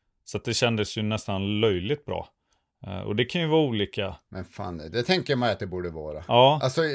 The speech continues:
Speaker 2: nu ska jag inte tipsa dem om det, men, men det är ju dumt att säga det kanske om försäkringsbolag, men det lär väl inte vara någon försäkringsbolag som lyssnar på oss.
Speaker 1: <laughs>
Speaker 2: Men det är ju jävligt bra att det inte var någon självrisk.
Speaker 1: Ja, men det, ja, det var ju svinbra. Inga så här krav på,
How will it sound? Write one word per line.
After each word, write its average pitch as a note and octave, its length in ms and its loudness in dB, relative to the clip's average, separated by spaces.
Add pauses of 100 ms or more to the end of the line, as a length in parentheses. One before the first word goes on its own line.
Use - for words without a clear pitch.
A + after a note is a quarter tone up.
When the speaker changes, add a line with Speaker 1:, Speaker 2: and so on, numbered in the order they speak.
(120)
Speaker 2:
nu D3 160 0
ska C#3 140 -4
jag C3+ 60 4
inte B2 160 -6
tipsa A#2+ 640 0
dem F#2 280 -6
om F2 140 -8
det, F2 160 -6
men, F#2+ 440 -10
men G2 280 -10 (160)
det B2 120 -10
är G#2+ 40 -4
ju G#2 60 -4
dumt F2+ 260 -6
att F2 60 -10
säga E2+ 280 -4
det F2+ 160 -4
kanske E2 260 -12
om D#2 100 -12
försäkringsbolag, F2 580 -14
men F2+ 140 -10
det E2+ 100 -10
lär E2+ 180 -4
väl E2+ 140 -12
inte D#2 180 -16
vara D#2+ 80 -12
någon D2+ 100 -14
försäkringsbolag E2 600 -12
som E2+ 120 -12
lyssnar E2+ 260 -14
på - 180 -10
oss. - 200 -12 (260)
Speaker 1:
<laughs> C3 300 6
Speaker 2:
Men A2+ 160 2
det A2+ 80 2
är C#3+ 200 6
ju A2+ 100 4
jävligt G#2 560 4
bra D#2 280 -4 (280)
att G#2+ 100 -8
det A#2+ 60 0
inte G2+ 140 -4
var G2 80 -2
någon F#2 100 -4
självrisk. G#2 500 -4 (280)
Speaker 1:
Ja, C#3 100 12
men D#3 120 4
det, E3 80 4
ja, D#3+ 240 10
det D#3+ 80 2
var D#3+ 120 2
ju A#2 60 4
svinbra. A#2 680 2
Inga E3 340 2
så D3+ 120 0
här A#2 200 2
krav G2+ 420 2
på, G2 440 0